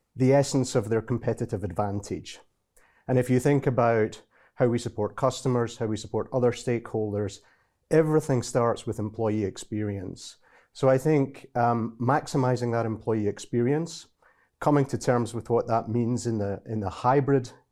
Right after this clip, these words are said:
environment that we're living through, uh, focusing on well-being, um, as a real priority, uh, physical well-being, of course, but also mental, financial, social well-being.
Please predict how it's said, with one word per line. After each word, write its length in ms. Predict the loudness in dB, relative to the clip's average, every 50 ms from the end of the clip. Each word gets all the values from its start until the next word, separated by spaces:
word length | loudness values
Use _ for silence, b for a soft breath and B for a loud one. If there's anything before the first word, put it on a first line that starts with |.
| _ -4
environment 600 | -2 0 2 2 2 2 2 2 0 -2 -4 -4
that 80 | -4
we're 120 | -2 0 0
living 300 | 2 0 0 0 -2 -4
through, 340 | -4 -2 -2 0 0 0 -2 -6 B B B B B B B B B B 0
uh, 160 | 0 0 0
focusing 520 | -2 -2 0 0 0 0 -2 -4 -2 -2
on 160 | -2 -2 0
well-being, 720 | 2 2 4 4 4 4 2 2 2 2 2 0 -2 -4 -8 -14 _ _ _ -10
um, 340 | -4 -2 0 0 0 -2 -4 -6 -6
as 160 | -6 -2 -2
a 80 | 0 0
real 380 | 0 0 4 4 6 4 4
priority, 720 | 2 -2 -2 0 2 2 2 2 0 -2 -4 -6 -8 -8 -8 b b b b b b b b -6 -2
uh, 280 | 0 0 2 0 0 -4 -8 -6
physical 460 | 0 0 2 2 2 2 2 2 4
well-being, 440 | 4 4 2 2 2 0 0 0 -2
of 120 | -4 -4
course, 320 | -4 -2 0 0 0 0
but 180 | -2 -2 0 2
also 320 | 2 2 0 -2 -4 -4
mental, 540 | -2 -2 0 0 -2 -2 -4 -4 -4 -4 -4
financial, 760 | -4 -6 -4 -4 -2 -2 -2 -4 -4 -4 -4 -2 -2 -2 -4 -10 _ -16
social 600 | -6 -2 0 0 0 0 -2 -2 -4 -4 -4 -6 -4
well-being. 600 | 0 2 2 4 2 2 2 0 0 0 0 -2